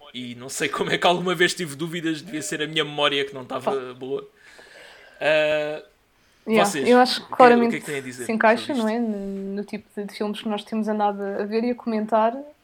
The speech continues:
Speaker 2: É, é claramente um eighties slasher film, tipo, acho que retrata mesmo bué da bem este, este tipo de filmes. Hum, e epá, não, eu, eu também, mais uma vez, eu nunca sei bem o que é que, o que é que estou à espera nestes filmes, é tudo coisas novas que, que eu nunca vi.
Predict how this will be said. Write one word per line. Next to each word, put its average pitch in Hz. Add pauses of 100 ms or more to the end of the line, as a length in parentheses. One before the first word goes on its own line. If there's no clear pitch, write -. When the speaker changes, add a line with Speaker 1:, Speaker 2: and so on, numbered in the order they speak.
(360)
Speaker 2:
É, 240
é 240
claramente 262
um 240
eighties 233
slasher 226
film, 294
tipo, 226 (260)
acho 226
que -
retrata 226
mesmo 226
bué 226
da 220
bem 220
este, - (140)
este 277
tipo 247
de -
filmes. 262 (1500)
Hum, 247 (380)
e 262
epá, 254
não, 233
eu, 247
eu 254
também, 277
mais 254
uma 254
vez, 247
eu 240
nunca 247
sei 247
bem 240
o -
que 233
é -
que, -
o -
que -
é 254
que 254
estou 269
à 226
espera 226
nestes 233
filmes, 233
é 208
tudo 208
coisas 214
novas 208
que, 202
que -
eu 214
nunca 214
vi. 214